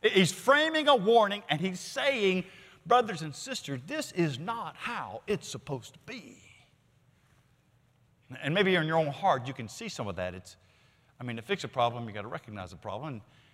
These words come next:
and maybe you, you can feel some of that. You recognize it. You would be willing to just, to not be prideful, but be humble and say, "I need to, I need to, I need to turn from that." Just, or maybe you just wanna sit where you are right now and just ask God, pray,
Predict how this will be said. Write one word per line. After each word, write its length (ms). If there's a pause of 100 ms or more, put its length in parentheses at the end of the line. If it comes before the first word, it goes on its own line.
(120)
and 100
maybe 380
you, 220
you 100
can 200
feel 340
some 160
of 100
that. 260
You 140 (180)
recognize 680
it. 100 (1500)
You 160
would 120
be 100
willing 340
to 240
just, 240 (240)
to 80
not 220
be 80
prideful, 500
but 80
be 100
humble 380
and 80
say, 120
"I 20
need 160
to, 160
I 100
need 140
to, 80 (280)
I 60
need 160
to 60
turn 260
from 200
that." 180 (1300)
Just, 200
or 200
maybe 220
you 60
just 180
wanna 120
sit 200
where 120
you 120
are 100
right 160
now 160
and 80
just 180
ask 220
God, 260
pray, 140